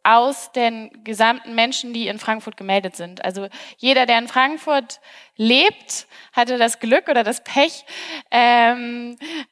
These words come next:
eventuell einen Brief zu erhalten. Wir haben sechshundert Briefe rausgeschickt, um, ähm, sechzig Menschen an einen Tisch zu schicken, äh, und einen Tisch zusammenzusetzen, um über Politik zu reden.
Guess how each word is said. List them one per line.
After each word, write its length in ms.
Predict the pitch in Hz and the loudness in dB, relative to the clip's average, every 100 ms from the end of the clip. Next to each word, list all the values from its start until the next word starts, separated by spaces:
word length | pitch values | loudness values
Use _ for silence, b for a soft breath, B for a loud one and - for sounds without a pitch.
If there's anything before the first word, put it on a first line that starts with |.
| _ - | _ -4
eventuell 440 | 226 247 330 247 | 0 2 4 4
einen 100 | 233 | 2
Brief 260 | 254 339 - | 2 0 0
zu 140 | 311 | 2
erhalten. 500 | 262 262 269 277 277 | 2 4 4 2 0
Wir 80 | 233 | 0
haben 140 | 226 | 2
sechshundert 440 | 233 - 262 247 240 | 0 -2 -2 -2 -2
Briefe 320 | 254 254 226 | -4 -2 2
rausgeschickt, 800 | 226 349 - 285 285 269 - - | 4 4 2 -4 -2 -2 -4 -8
um, 380 | 233 240 240 - | -8 -6 -6 2
ähm, 360 | 220 214 220 | 4 4 0
sechzig 420 | 214 226 - 226 - | 0 -2 -2 -10 -2
Menschen 680 | 226 277 277 254 247 233 - - | -2 0 -2 -4 -8 -10 -8 0
an 240 | 220 247 | 0 2
einen 340 | - 214 220 214 | 2 2 0 -4
Tisch 200 | 294 - | -6 -6
zu 140 | 269 | -4
schicken, 400 | - 262 247 247 B B B | 0 -2 -4 -20 B B B
äh, 260 | - 208 190 | 0 2 2
und 120 | 208 | 0
einen 240 | 196 202 202 | -2 -2 -6
Tisch 180 | 262 | -12
zusammenzusetzen, 840 | - 214 220 285 302 226 226 - 226 | -10 0 0 0 -4 0 0 -2 -12
um 180 | 208 202 | -12 -8
über 140 | 202 | -6
Politik 500 | 202 220 208 294 - | -6 -8 -4 -6 -6
zu 80 | 254 | -10
reden. 380 | 226 269 269 | -4 -4 -4